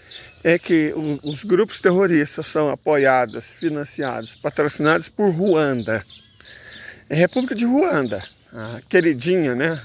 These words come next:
dos liberais, a África que deu certo. Então é Ruanda que patrocina os grupos tutsis que têm levado o inferno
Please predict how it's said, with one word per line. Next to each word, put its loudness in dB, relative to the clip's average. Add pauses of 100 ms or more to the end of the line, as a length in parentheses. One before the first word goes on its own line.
dos -12
liberais, 0 (720)
a 0
África -8
que -18
deu -6
certo. -8 (1160)
Então 0
é 2
Ruanda 2 (1200)
que 4
patrocina 0
os -2
grupos 0
tutsis -2
que -10
têm -4
levado 0 (100)
o -4
inferno -2